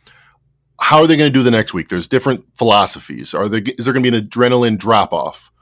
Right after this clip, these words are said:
Or are they gonna rise to the moment? Well, I think it depends on the character of that team. And this Napoli team, with their number one goal scorer,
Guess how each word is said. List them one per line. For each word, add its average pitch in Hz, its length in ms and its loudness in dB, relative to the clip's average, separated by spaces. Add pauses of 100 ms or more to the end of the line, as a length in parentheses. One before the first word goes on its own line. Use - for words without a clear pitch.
(340)
Or 92 120 -2
are 104 60 0
they 113 100 0
gonna 120 200 4
rise 104 300 2
to 113 100 -10
the 113 60 -2
moment? 127 320 0
Well, 120 120 4
I 127 60 2
think 214 200 -6
it 220 80 -6
depends 151 360 0
on 135 100 4
the 101 60 0
character 120 520 0
of 98 100 -2
that 98 220 0
team. 92 460 -6 (500)
And 101 340 0
this 139 220 0
Napoli 139 500 2
team, 95 360 -4
with 107 160 -6
their 135 120 0
number 143 300 2
one 123 240 2
goal 113 200 2
scorer, 101 580 -2